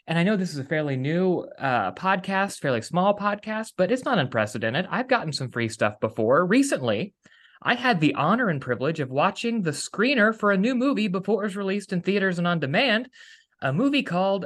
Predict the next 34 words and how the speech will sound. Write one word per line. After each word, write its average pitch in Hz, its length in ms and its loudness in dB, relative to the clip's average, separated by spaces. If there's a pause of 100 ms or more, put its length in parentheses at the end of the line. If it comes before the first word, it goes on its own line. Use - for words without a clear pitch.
The 139 300 0
Donor 202 420 4
Party, 101 460 -2
a - 80 -2
comedy 220 560 2
about 143 220 2
a 135 40 2
single 277 400 4
woman 135 360 0 (260)
who 135 80 -4
desperately 196 440 2
wants 165 260 0
to - 40 -10
become 139 200 -6
a 120 40 -4
mother, 156 380 4
so 143 160 -4
she 226 240 -2
and 143 100 -2
her 127 80 2
friends 139 360 -2
plan 208 260 -2
to - 40 -2
pull 147 200 0
off 143 160 -2
the 143 100 -4
ultimate 220 360 0
sperm 269 340 2
heist 196 320 0
from 127 120 -8
a 123 60 -8
few 208 240 0
unsuspecting 139 680 -2
donors. 120 500 0